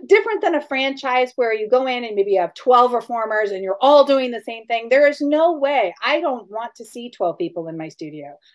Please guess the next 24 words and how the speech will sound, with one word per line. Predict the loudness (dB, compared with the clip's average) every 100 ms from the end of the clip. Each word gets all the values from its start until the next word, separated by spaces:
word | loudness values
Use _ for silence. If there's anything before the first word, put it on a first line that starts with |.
| -2
I | 2
only | 2 0 -4
see | -10 -14 -12 -12 _ _
really | -2 -2 -4 -6
four | -6 0 0 -2 -6 -12 -16
at | -14
the | -14
max | -10 -8 -8 -10 -16 _ _ _
because | -14 -12 -12 -6
I'm | -4 -4
one | -4 -8 -4
person | -2 -2 -4 -8
and | -8
I'm | -8 -10 _
constantly | -4 -4 -6 -8 -8 -4
correcting | -2 -2 -8 -16 -18 _ _
'cause | -2 0
I | 0 2
know | 4
what | 4 2 0
they | -2 -2 -4
need. | -2 -2
I | -2 0
know, | 2 0